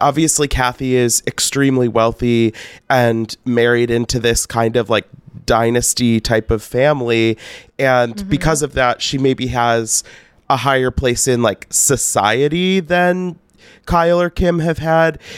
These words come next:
Speaker 1: but she hasn't really had her own success in the way that Kim and Kyle have. And I think a lot of the time we've viewed K-, Kathy as kind of, like, the pinnacle of that family. And so it's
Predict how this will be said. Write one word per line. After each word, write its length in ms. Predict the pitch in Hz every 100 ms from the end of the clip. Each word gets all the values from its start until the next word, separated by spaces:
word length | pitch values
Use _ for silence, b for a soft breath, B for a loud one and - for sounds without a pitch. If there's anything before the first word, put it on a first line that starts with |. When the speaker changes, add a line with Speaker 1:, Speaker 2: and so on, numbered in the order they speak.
| B
Speaker 1:
but 120 | 175 165
she 340 | - 170 165 -
hasn't 420 | 139 160 196 104
really 440 | 139 147 143 123 -
had 440 | 117 127 127 123 113
her 220 | 123 131 -
own 260 | 123 127
success 880 | - - - 156 165 127 117 - - B B B -
in 120 | 151
the 80 | 139
way 180 | 131 131
that 180 | 123 -
Kim 160 | 139
and 140 | 127 120
Kyle 400 | 120 127 151 151
have. 260 | 123 117 -
And 140 | 147 151
I 60 |
think 200 | 147 185 -
a 80 | 151
lot 240 | 127 123
of 60 | 156
the 80 | 170
time 420 | 147 143 139 135 B B B _ _ _ _ _ _
we've 500 | 151 156 147 - -
viewed 560 | - 120 135 156 147 131 -
K-, 180 | - - -
Kathy 420 | 139 135 - 139
as 120 | 120
kind 240 | - 131 123
of, 100 | 123
like, 320 | 120 107 - B B B _ -
the 100 | 131
pinnacle 600 | - 123 147 - 196 202
of 140 | 190 165
that 220 | 180 -
family. 580 | - 175 180 180 190 190
And 180 | 151 143
so 160 | 151
it's 220 | 139 -